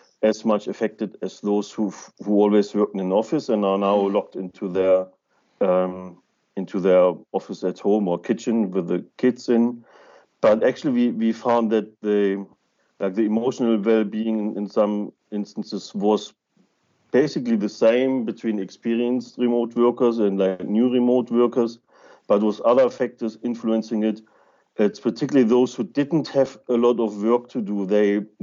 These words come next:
Speaker 1: they had the biggest emotional problems, maybe because
Speaker 2: Mm.
Speaker 1: they're,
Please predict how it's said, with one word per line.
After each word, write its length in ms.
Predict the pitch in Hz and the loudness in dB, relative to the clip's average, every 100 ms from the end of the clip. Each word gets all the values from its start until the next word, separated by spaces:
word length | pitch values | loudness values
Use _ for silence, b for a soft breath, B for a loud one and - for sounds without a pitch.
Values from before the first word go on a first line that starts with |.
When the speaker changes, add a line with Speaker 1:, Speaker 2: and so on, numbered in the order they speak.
| 92 | -6
Speaker 1:
they 360 | 113 110 113 110 | 0 2 2 2
had 220 | 110 98 | 0 -2
the 220 | 104 101 - _ _ _ | -2 -2 -6 _ _ _
biggest 380 | 110 98 101 - | 0 2 0 -2
emotional 580 | 98 98 98 98 98 95 | -2 -2 -2 -2 0 -2
problems, 600 | - 123 147 127 90 87 | -2 0 0 0 -2 -4
maybe 280 | 104 101 101 | -4 -4 -4
because 240 | 117 95 | -4 -2
Speaker 2:
Mm. 40 | |
Speaker 1:
they're, 200 | 98 95 | 2 0